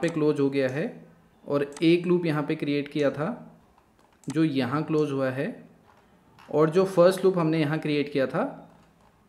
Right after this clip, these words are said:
वो भी हमने यहाँ पे क्लोज कर दिया है। और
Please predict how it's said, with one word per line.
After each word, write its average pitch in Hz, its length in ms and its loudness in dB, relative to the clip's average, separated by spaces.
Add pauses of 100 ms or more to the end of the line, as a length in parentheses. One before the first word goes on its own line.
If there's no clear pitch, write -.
(280)
वो 147 180 2
भी 165 120 4
हमने 147 260 2
यहाँ 117 200 0
पे 185 100 0 (220)
क्लोज 151 240 2
कर 127 180 -6
दिया 110 240 -4
है। 110 240 -10 (1600)
और 156 140 0